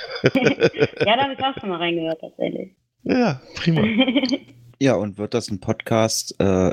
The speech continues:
Speaker 3: im Bereich, also, äh, unseres Themas? Also wird's was Mysteriöses, wird's was Gruseliges oder was Blutiges oder wird's was völlig anderes?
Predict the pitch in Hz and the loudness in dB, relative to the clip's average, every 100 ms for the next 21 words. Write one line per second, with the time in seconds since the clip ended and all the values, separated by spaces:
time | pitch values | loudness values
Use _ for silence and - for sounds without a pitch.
0 | - 95 92 76 87 104 - 85 95 92 | 2 2 2 2 2 2 0 -2 0 2
1 | 87 85 69 80 120 127 151 151 - 160 | 2 2 2 2 2 2 0 0 0 2
2 | 160 160 - 104 98 92 104 - 95 - | 2 0 2 2 2 2 2 2 2 2
3 | 98 - 90 92 123 143 139 95 92 - | 2 2 2 4 2 0 -2 -2 -2 0
4 | 92 - 113 131 139 139 143 71 101 107 | -2 2 0 2 2 2 2 2 2 2
5 | - - - - - 104 - 110 156 185 | 0 -10 -14 -16 2 2 4 0 2 2
6 | 165 - 123 113 117 113 - - - 92 | 2 2 0 0 0 -2 -2 0 2 2
7 | - 87 107 175 269 - | 0 0 2 2 0 -4